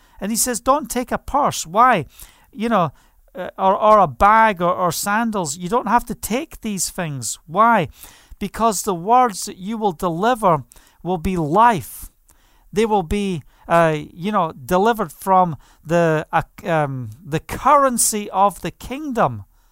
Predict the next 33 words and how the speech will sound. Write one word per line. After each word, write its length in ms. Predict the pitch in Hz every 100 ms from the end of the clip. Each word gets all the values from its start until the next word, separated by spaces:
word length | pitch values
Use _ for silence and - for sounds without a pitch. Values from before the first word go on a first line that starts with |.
| _
Faith 560 | - - 240 262 185 -
is 140 | 151
the 80 | 156
currency 640 | - 208 202 185 - 170 147 - - _ _
of 300 | - 185 185
the 100 | -
kingdom. 580 | 156 - 214 214 180 135 -
As 200 | 170 175
we 200 | 285 277
speak 360 | - 240 233
forth 360 | - 214 214 -
his 240 | 190 156
word, 540 | 143 208 254 196 185 - - _ _ _ - _
his 280 | - 254 180
blessings 1160 | 131 170 226 262 240 - 147 151 180 - - - _ _ _ _ _ _ _ - _ _ _ -
will 220 | 156 196
be 240 | 175 190 -
added 380 | 175 190 180
to 260 | - 196 196
us 420 | 160 143 131 - - _ _ _ _
to 120 | - 143
be 200 | 175 156
effective 520 | - 175 170 - 147
for 120 | 156
the 100 | 139
kingdom. 460 | - 175 175 147 127
So 160 | -
we 120 | 180
don't 220 | 180 240 226
have 260 | 196 226
to 120 | -
worry 580 | 165 165 240 262 202 165 - - -
about 500 | 170 160 185 170 156